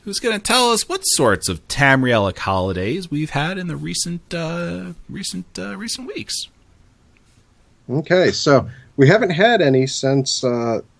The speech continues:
Speaker 2: the last month, but, uh, we've got a couple coming up. So, Evening Star the fifteenth,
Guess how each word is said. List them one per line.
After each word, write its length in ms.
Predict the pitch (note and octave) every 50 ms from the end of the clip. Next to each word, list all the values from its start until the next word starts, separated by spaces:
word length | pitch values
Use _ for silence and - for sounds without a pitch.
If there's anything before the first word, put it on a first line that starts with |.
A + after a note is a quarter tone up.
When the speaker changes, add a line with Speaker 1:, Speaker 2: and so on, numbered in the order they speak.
| _ -
Speaker 2:
the 260 | B2+ A2+ G#2 G2+ G#2
last 320 | G#2+ A#2+ C3+ C3 A#2+ -
month, 240 | E3 F3+ F#3+ E3 C#3 -
but, 280 | - A2+ G#2 - - -
uh, 120 | A#2 A2+ A2+
we've 140 | B2 C#3
got 100 | D#3 F#3
a 60 | F3 D#3
couple 260 | - G#3 G3+ - G3+
coming 280 | - G#3 G#3 G3 G3
up. 240 | G#3 F#3+ - - -
So, 260 | - - A2 G#2 G2+ - - - - _ _ -
Evening 340 | - E3 F3 F3+ G3 F#3+ F#3+
Star 380 | F3+ - - - E3 F3 F3+ F3+
the 80 | D#3+ C#3
fifteenth, 600 | - - E3+ - - - F3 C#3 F#2+ F#2 -